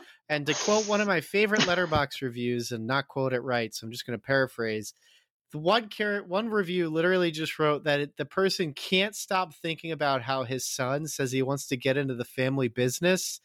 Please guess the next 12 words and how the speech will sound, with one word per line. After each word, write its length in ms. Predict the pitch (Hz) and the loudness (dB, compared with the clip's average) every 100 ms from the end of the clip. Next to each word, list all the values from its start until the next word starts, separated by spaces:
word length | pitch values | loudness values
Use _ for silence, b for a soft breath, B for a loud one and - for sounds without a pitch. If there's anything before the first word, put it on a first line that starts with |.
| b b b b b - | b b b b b 0
but 140 | 170 | 2
the 80 | 185 | 0
family 420 | - 185 208 196 | 4 4 4 0
business 500 | 143 180 165 170 - | 2 0 0 -2 -2
was 140 | 143 | -2
started 540 | - - 143 160 190 165 | -2 2 2 2 0 -2
because 420 | 160 156 135 - | -4 -2 -2 -2
Tim 240 | - 165 | -2 0
Allen 320 | 160 165 156 127 | 2 2 0 -4
killed 420 | - 151 151 139 | -2 0 0 -4
Santa 360 | - 139 156 | -2 0 0
Claus, 520 | 170 196 202 202 180 | 0 2 4 4 0